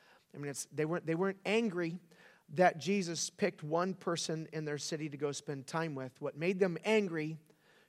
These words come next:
is who Jesus chose to spend time with. Um, these people, as representatives of God,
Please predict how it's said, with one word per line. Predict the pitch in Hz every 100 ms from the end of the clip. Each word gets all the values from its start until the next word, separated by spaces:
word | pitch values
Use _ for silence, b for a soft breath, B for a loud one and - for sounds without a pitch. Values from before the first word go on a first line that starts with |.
| b -
is | 156 127 -
who | - 240 214
Jesus | 156 165 139 143 -
chose | - 156 135 131 - - b b b b b
to | 147
spend | 135 - 127 123 -
time | 127 123 117
with. | 120 - - _ b b b b b
Um, | 131 131 123 123 127 - _ -
these | 170 165
people, | - 190 185 151
as | 135
representatives | 147 143 139 135 170 170 131 139 135 131 - -
of | 135 127 120
God, | 143 175 156 131 143